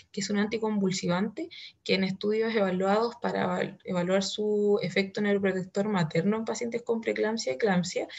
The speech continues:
se demostró secundariamente que también reducían estos outcomes en los recién nacidos. En general, está indicado en un trabajo parto prematuro inminente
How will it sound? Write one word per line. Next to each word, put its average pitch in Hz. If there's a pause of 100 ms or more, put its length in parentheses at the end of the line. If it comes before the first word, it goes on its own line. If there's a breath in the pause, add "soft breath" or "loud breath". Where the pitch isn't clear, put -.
(180 loud breath)
se -
demostró 190
secundariamente 233
que 247
también 202
reducían 226
estos 214
outcomes 220
en 226
los 220
recién 214
nacidos. 226 (720 loud breath)
En 196
general, 180
está 196
indicado 202
en 208
un 202
trabajo 185
parto 196
prematuro 196
inminente 214